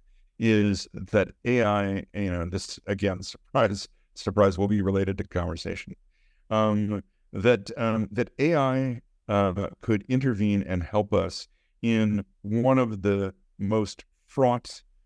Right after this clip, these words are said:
um, dynamics of human conversation, um, which is that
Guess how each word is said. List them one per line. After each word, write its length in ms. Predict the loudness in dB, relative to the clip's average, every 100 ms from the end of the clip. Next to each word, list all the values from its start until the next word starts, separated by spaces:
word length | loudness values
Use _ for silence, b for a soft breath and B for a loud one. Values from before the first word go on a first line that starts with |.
| _ _ -4
um, 680 | 0 0 0 -2 -4 -8 -12 -8
dynamics 560 | -2 2 2 2 0 -2
of 100 | -4
human 240 | -2 -4
conversation, 840 | -4 -4 -4 -8 -8 -8 -10 -12 -14 _ _ _ _ -2
um, 320 | 0 0 -2 -6
which 380 | 0 0 2
is 440 | 0 0 -2 -8 -12 _ -20 -2
that 440 | 2 2 0 -10